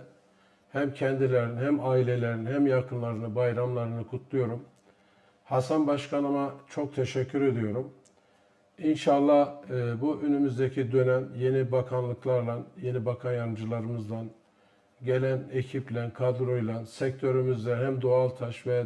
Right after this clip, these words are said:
diğer, e, yine metalik madenlerle biz yine on yedi S T K başkanlarıyla beraber inşallah ülkemize hep beraber çözüm noktaları bulup hizmet ederiz.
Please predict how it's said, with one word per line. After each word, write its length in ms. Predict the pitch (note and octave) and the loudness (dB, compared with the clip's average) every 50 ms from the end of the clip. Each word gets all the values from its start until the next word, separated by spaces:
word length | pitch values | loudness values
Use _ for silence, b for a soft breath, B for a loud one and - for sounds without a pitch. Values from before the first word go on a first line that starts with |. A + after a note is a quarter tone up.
| G#2+ | -2
diğer, 240 | B2 B2+ B2+ B2+ B2 | -2 0 0 2 0
e, 520 | A2+ - - A#2 A2+ A2 A2 G#2+ G#2+ A2 | -2 -4 -12 -12 -10 -8 -8 -6 -6 -6
yine 180 | A#2+ B2+ B2+ A#2+ | -4 -4 -4 -4
metalik 540 | A#2+ A#2+ A#2+ A#2+ - B2 B2 C3+ C3 C3 - | -4 -4 -6 -4 -4 -4 -4 -4 -6 -6 -6
madenlerle 800 | B2 A#2+ A#2 A2 A#2+ A#2+ A#2 A2+ A2+ G#2+ G#2 G#2+ G#2 G#2+ G#2+ A2+ | -6 -6 -4 -4 -6 -4 -4 -4 -6 -6 -6 -8 -8 -8 -6 -4
biz 300 | C3+ C3+ B2+ - - - b b b b b b b b b b b b - | -2 -2 -4 -4 -10 -16 b b b b b b b b b b b b -2
yine 200 | C#3 C#3 C#3 C3+ | -2 0 0 0
on 220 | A2+ C3 C#3+ C#3 | -2 -2 0 0
yedi 320 | C#3 C3+ C3+ C3+ C3+ D3 | 2 2 2 2 0 -2
S 220 | C3+ - C#3 B2 - | -2 -2 -2 -2 -2
T 160 | - B2 A2 | -2 -6 -2
K 200 | - B2 A#2 A2+ | -2 -2 -2 0
başkanlarıyla 840 | C3 C3 B2+ - - C3+ B2+ B2+ B2 B2 B2 A#2+ A2+ A#2+ A#2 A#2 A2 | -2 -2 -2 -4 -4 -2 -2 0 0 0 -2 -2 -2 -2 -2 -2 -2
beraber 520 | A#2 A#2 A#2 A#2 A#2 A2 B2 B2+ C#3 C3+ - - - C#3 | -2 -2 -2 -2 -2 0 0 0 -2 -2 -8 -14 -8 -4
inşallah 480 | C#3 C#3+ C3+ - B2+ A#2+ A#2 A2+ A2+ - - | -4 -4 -4 -4 -6 -6 -4 -4 -6 -8 -8
ülkemize 600 | B2+ B2+ A#2+ - - C3 B2+ B2 A2+ G2+ G#2+ A2+ A#2 - - - _ _ _ _ _ b b b b b b b b b b b | -8 -10 -8 -4 -2 -2 -2 -2 -4 -4 -6 -6 -8 -10 -14 -20 _ _ _ _ _ b b b b b b b b b b b
hep 280 | - D#3+ E3 E3 - | -2 0 0 0 2
beraber 460 | C3+ B2+ B2 A#2+ A#2 A#2 B2 B2 B2 | 2 4 4 4 4 2 2 0 0
çözüm 400 | - - C3 B2+ B2 C#3+ C#3+ C3+ | -2 -2 -2 0 2 2 2 2
noktaları 580 | B2+ A#2+ A2 - - B2 A#2+ A#2 A2+ G#2+ G#2+ G#2 | 2 0 -4 -4 -2 -2 -2 -2 -2 -4 -4 -4
bulup 340 | A#2+ A#2+ B2 C#3 C#3 C3+ A2 | -4 -2 -2 -2 -4 -4 -6
hizmet 420 | A#2 B2 A2 A2+ C3 C3 B2+ C3 | -6 -6 -4 -2 0 0 0 -2
ederiz. 540 | B2 G#2+ G2 G#2 G#2+ A#2 C3+ C3 C3 - - | -2 -4 -4 -4 -4 -4 -6 -6 -8 -14 -20